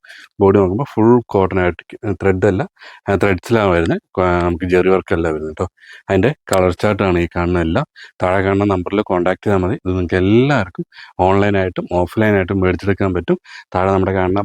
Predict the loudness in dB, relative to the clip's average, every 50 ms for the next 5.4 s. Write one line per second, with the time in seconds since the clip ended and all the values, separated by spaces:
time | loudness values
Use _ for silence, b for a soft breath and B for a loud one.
0 | 0 2 2 2 2 2 0 -2 -6 -8 -8 -10 -12 -12 -12 -12 -12 -8 -4 -4
1 | -2 -2 -2 -4 -4 -4 -4 -4 -2 -2 -2 -2 -4 -6 B B B B B B
2 | B 0 2 2 2 0 -2 -4 _ _ _ -6 -4 -2 -2 -2 -2 -2 0 0
3 | 2 4 4 2 2 0 -4 _ -2 0 2 2 2 2 2 2 2 2 2 0
4 | -2 -8 -18 B B B B B _ _ -4 -4 -4 -4 -4 -6 -4 -4 -6 -6
5 | -6 -8 -8 -6 -4 -2 -2 -2